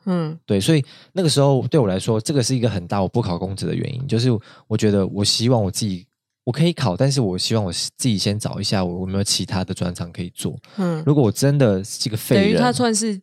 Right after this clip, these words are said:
Speaker 1: 就是 final
Speaker 2: 就是一个最后的
Speaker 1: 最后一个选择。
Speaker 2: 对，最后一个选择。
Speaker 1: 如果真的没有比他更好的选择，你可以接受这个选择。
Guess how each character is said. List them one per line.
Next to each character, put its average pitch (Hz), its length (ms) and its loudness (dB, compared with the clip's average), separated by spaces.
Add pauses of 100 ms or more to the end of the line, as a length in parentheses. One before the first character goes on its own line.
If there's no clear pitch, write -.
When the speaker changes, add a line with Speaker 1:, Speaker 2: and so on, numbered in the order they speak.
Speaker 1:
就 202 140 -4
是 202 100 -2
final 180 540 -4 (580)
Speaker 2:
就 156 120 2
是 156 100 2
一 135 40 4
个 123 80 6
最 113 360 6
后 113 200 6
的 98 40 2
Speaker 1:
最 101 80 6
后 90 300 4
一 - 0 -
个 - 40 -4
选 170 280 -2
择。 151 340 -8
Speaker 2:
对， 92 220 2
最 143 160 2
后 - 20 4
一 - 20 4
个 107 80 2
选 - 220 -2
择。 120 240 -6
Speaker 1:
如 220 80 0
果 220 160 2
真 202 160 -2
的 196 160 0
没 170 160 0
有 170 140 -2
比 160 120 -12
他 170 160 -6
更 180 160 -6
好 156 140 -8
的 147 100 -8
选 147 160 -10
择， 143 200 -10 (100)
你 160 80 -8
可 165 100 -6
以 180 60 -2
接 165 180 -6
受 165 140 -8
这 156 80 -8
个 151 80 -6
选 170 220 -14
择。 - 200 -20